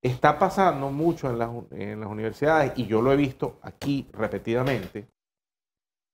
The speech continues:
que la gente cree que esto es saber un algoritmo. Yo me copio el algoritmo del internet, eh, me hace acordar mucho, hago siempre esa referencia a la película de Jurassic Park,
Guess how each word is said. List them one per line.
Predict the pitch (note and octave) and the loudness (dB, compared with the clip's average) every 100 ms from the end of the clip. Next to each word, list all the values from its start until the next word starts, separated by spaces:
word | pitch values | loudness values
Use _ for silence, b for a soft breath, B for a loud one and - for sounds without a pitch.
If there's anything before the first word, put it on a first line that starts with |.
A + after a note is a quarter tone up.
| - | 0
que | E3 D#3+ D#3 - _ _ _ - _ _ _ _ _ _ _ - | 4 4 2 -2 _ _ _ -20 _ _ _ _ _ _ _ -4
la | C3+ C3+ | 0 2
gente | D3+ D3 F3+ | 2 4 4
cree | F#3+ F3+ E3+ D#3+ | 6 8 6 4
que | D3+ | 2
esto | D3 C3 E3 D#3 | 0 0 4 6
es | D#3 D#3 - _ _ _ _ _ | 4 0 -14 _ _ _ _ _
saber | - C3 C3 | 0 4 4
un | D#3+ E3 | 6 6
algoritmo. | E3+ F3+ C3+ C3 F3 - _ _ _ _ - - - _ _ _ _ _ | 8 6 6 0 -6 -12 _ _ _ _ -18 -18 -18 _ _ _ _ _
Yo | D3 | -2
me | D3+ | 0
copio | D#3 D#3+ D#3+ | 2 2 6
el | D#3 | 6
algoritmo | D3 C3+ D3+ D3+ | 6 4 2 2
del | D3 | 2
internet, | D3+ D#3 D#3 C#3 - | 2 2 2 0 -4
eh, | - B2 A#2 A2+ A#2 | -4 -2 -2 -4 -6
me | A#2+ | -2
hace | B2 D#3 | 2 2
acordar | D3+ C3+ C3+ | 2 2 2
mucho, | C#3+ D3 C#3+ A#2 F#2 - _ _ _ - | 0 0 2 2 -2 -12 _ _ _ -6
hago | G#2 B2 | -2 -2
siempre | - B2 C3 | 0 0 0
esa | B2+ | 0
referencia | B2 A#2 G#2 G2 B2+ - _ _ _ - | 0 -2 -2 -2 -4 -4 _ _ _ -2
a | G#2+ G2 F#2+ F#2+ | 2 4 4 2
la | G2 | 2
película | G2+ G#2 B2 | 0 2 2
de | |
Jurassic | G#2+ G#2 - | 4 0 -2
Park, | - C#3 G#2+ - | 4 4 4 -2